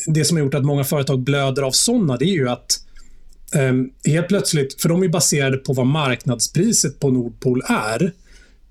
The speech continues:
Men som vindaktör får du ju inte alltid marknadspriset, utan det finns ju något som heter value factor eller capture rate.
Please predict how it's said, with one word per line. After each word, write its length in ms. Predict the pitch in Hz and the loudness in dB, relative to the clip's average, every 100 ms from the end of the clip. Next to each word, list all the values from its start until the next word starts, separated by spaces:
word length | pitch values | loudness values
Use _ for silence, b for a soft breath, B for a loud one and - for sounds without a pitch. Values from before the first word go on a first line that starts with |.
| - | -4
Men 260 | 156 151 139 | 0 2 0
som 160 | 156 | 0
vindaktör 480 | 151 143 127 - 202 | 2 2 0 0 0
får 340 | - 165 156 220 | 0 -2 0 2
du 60 | |
ju 60 | 226 | 0
inte 260 | - 156 | 0 -2
alltid 360 | 143 147 147 143 | -2 -2 -2 0
marknadspriset, 800 | 147 127 123 - 220 196 139 135 | 0 0 -2 0 0 0 -2 -4
utan 240 | 127 135 | -4 0
det 60 | 131 | 0
finns 280 | 156 139 151 | 0 0 0
ju 40 | |
något 160 | 131 - | -2 -2
som 120 | 135 | -2
heter 200 | 120 135 | -2 -2
value 260 | 135 170 170 | -2 -2 -4
factor 380 | 120 107 - | -8 -8 -8
eller 100 | 117 | -8
capture 460 | - 180 180 - 117 110 | -2 -4 -2 -4 -4 -6
rate. 320 | 104 - | -16 -8